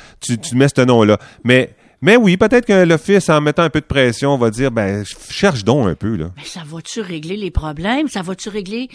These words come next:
Speaker 2: l'anglicisation, l'américanisation, les changements dans la société ? En fait, ce que ça fait, ça devient des irritants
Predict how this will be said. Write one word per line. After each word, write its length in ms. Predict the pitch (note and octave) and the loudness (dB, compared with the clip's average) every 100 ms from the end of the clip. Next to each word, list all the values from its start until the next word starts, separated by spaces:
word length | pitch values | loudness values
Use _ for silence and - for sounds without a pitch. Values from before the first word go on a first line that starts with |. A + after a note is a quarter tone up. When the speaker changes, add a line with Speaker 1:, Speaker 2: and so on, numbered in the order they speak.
| - - E3+ | -20 -20 -8
Speaker 2:
l'anglicisation, 1120 | A3 A3 G#3+ - G#3+ G#3+ G3+ - B3+ C4+ C4 | -6 -4 -8 -8 -6 -4 -6 -6 -6 -4 -4
l'américanisation, 1300 | G#3 G#3+ A3+ G#3+ - A3 G#3+ G#3+ G3+ G3 C4 C4+ C#4 - - - | -4 -4 -4 -8 -8 -8 -6 -6 -6 -6 -4 -2 -4 -8 -20 -10
les 120 | G3 | -8
changements 440 | - C4 A3 B3 | -4 -4 -2 -2
dans 120 | D4 A3+ | -2 -4
la 100 | G#3 | -6
société ? 640 | A#3 - A3+ - E4+ F4+ - - | -8 -10 -12 -6 -8 -8 -14 -10
En 140 | A3+ A3+ | -6 -4
fait, 120 | F4 G#4+ | -2 -4
ce 120 | - - | -4 -8
que 120 | C4 | -4
ça 180 | - G#3+ | -2 -4
fait, 360 | - D4+ F#4+ - - - | -2 -4 -4 -8 -20 -6
ça 180 | C4+ | -4
devient 360 | A#3 B3 A#3 D#4+ | -2 -2 -2 -2
des 160 | A#3+ G3+ G#3 | -4 -6 -2
irritants 400 | E4+ C#4+ - | -2 -2 0